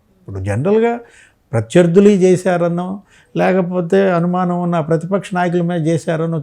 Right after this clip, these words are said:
చూసాం, కానీ ఈ ఫోన్ ట్యాపింగ్ అనేది చాలా తీవ్రమైన నేరం. ప్రభుత్వాలు కూలిపోతాయి,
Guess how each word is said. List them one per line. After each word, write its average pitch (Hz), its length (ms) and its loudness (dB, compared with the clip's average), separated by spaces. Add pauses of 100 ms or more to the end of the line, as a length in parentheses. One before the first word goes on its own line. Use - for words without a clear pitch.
(120)
చూసాం, 165 340 -4
కానీ 123 300 -4
ఈ 185 180 0
ఫోన్ 226 500 -4
ట్యాపింగ్ 190 580 -2
అనేది 190 400 -4
చాలా 156 140 0
తీవ్రమైన 202 960 0
నేరం. 139 380 -4 (800)
ప్రభుత్వాలు 185 580 4
కూలిపోతాయి, 160 720 0